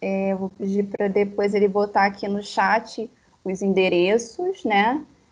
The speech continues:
É, temos alguns cursos já, amanhã já vamos iniciar uma nova pós, né, uma especialização,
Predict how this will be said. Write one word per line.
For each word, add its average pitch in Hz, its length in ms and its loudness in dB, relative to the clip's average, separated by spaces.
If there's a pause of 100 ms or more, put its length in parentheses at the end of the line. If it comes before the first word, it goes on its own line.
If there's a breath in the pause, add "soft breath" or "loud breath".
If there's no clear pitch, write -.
(300 soft breath)
É, 190 680 0
temos 214 260 0
alguns 214 400 0
cursos 220 680 -2
já, 202 340 2
amanhã 196 680 -2
já 214 160 -2
vamos 196 400 0
iniciar 190 880 -2 (360 soft breath)
uma 196 240 2
nova 185 340 4
pós, 202 800 0
né, 185 160 -2
uma 185 80 -4
especialização, 185 1160 -4